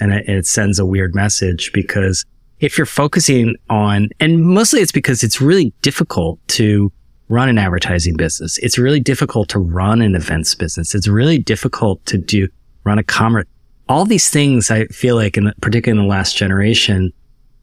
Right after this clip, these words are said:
added up to really stretch a lot of these organizations in so many different directions.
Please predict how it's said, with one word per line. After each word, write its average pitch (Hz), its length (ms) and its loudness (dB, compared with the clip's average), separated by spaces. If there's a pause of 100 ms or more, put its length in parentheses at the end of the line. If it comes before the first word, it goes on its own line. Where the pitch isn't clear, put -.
added 123 340 0
up 110 440 -2 (480)
to 110 600 2 (220)
really 131 380 2
stretch - 640 0
a - 40 2
lot 104 220 2
of 101 60 2
these 98 200 2
organizations 101 800 0
in 92 60 -2
so - 280 0
many 143 140 2
different 117 300 0
directions. 98 880 -2